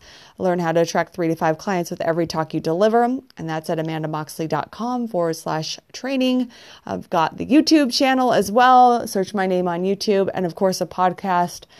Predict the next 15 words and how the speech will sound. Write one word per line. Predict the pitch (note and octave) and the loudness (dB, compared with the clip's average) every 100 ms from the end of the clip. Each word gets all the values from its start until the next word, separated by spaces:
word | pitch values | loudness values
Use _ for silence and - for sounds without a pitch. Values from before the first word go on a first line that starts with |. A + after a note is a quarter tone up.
| - - - | -20 -14 -6
as | F3 | -2
well | F#3 F#3 F3 | 4 6 8
as | E3+ E3+ | 6 4
writing | E3 F3+ F#3 F3+ | 2 4 2 2
daily | F3 E3+ E3+ | 2 2 2
and | E3 | 0
Instagram | E3+ E3 F#3+ F3+ F3 E3+ E3+ - - | -4 -4 -4 -2 -2 -4 -6 -10 -8
over | E3 E3 | -2 0
at | D#3+ D#3+ | 0 -2
Amanda | E3+ E3+ | -2 -2
J | D#3+ D#3+ | -2 -2
Moxley. | D#3 D#3+ - - D#3 | -4 -8 -10 -12 -10
So | - F#3+ E3+ | -2 4 4
I | G#3 | 4
hope | C4 C#4+ | 2 2